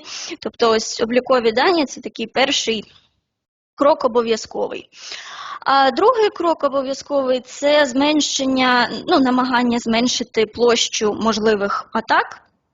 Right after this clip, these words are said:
Ось, е, для цього можна використовувати, е,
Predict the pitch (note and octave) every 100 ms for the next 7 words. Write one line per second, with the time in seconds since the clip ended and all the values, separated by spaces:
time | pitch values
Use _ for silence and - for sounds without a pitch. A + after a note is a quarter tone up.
0 | _ _ _ _ _ _ - B3 B3 A#3+
1 | - - A#3+ A3+ A3 C#4+ - D4+ B3+ A3
2 | A#3 A3+ G#3 G#3+ G3+ A#3 A3 - A3 G#3+
3 | G3+ G3+ - - - - - - - -
4 | - - -